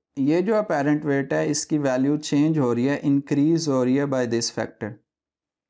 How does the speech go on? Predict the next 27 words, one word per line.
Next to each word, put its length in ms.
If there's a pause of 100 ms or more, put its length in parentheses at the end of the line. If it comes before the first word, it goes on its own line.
(520)
तो 60
हम 240
यहाँ 280
पे 140
ये 140
कंक्लूड 640
कर 120
सकते 400
हैं, 520 (180)
the 120
apparent 560
weight 400
now 280
becomes 640 (200)
greater 500
than 320
the 160 (220)
real 300
weight। 360 (800)
रियल 220
वेट 200
जो 140
कि 120
ट्रू 240
वेट 260
होता 280
है, 420